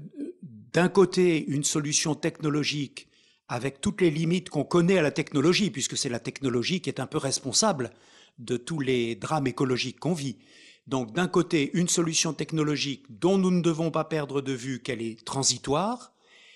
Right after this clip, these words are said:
et qui doit surtout pas nous faire oublier que ces fameux trois cent soixante-huit arbres, il faut les planter. Simplement,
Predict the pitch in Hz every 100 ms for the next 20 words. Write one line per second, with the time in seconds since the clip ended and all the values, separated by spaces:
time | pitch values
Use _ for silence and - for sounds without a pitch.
0 | - _ _ - 156 160 147 151 135 -
1 | 262 220 190 196 156 135 147 127 120 139
2 | 240 277 - _ _ - 180 190 160 139
3 | 143 139 180 180 165 151 151 117 143 131
4 | 127 127 - 175 226 226 233 _ _ _
5 | 131 123 - 240 175 151 180 - 113 107
6 | 135 135 123 165 214